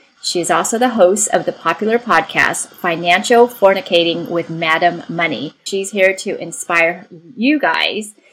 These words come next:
to have more pleasure and enjoy relationship with your finances, to live your best life ever. So, ladies and gentlemen, with no further ado, I'd like to introduce you to Tara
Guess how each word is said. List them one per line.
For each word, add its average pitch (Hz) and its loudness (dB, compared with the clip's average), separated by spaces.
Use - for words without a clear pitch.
to 214 -2
have 175 0
more 208 4
pleasure 208 -2
and 170 -4
enjoy 196 4
relationship 175 -2
with 165 -10
your 160 -8
finances, 175 -2
to 175 -6
live 196 2
your 170 -2
best - -4
life 160 -2
ever. 110 -4
So, 185 -2
ladies 180 -2
and 185 -14
gentlemen, 202 0
with 226 0
no 185 -2
further 196 -2
ado, 208 -2
I'd 320 2
like 220 2
to - -14
introduce 214 -12
you 262 -4
to 214 -6
Tara 262 0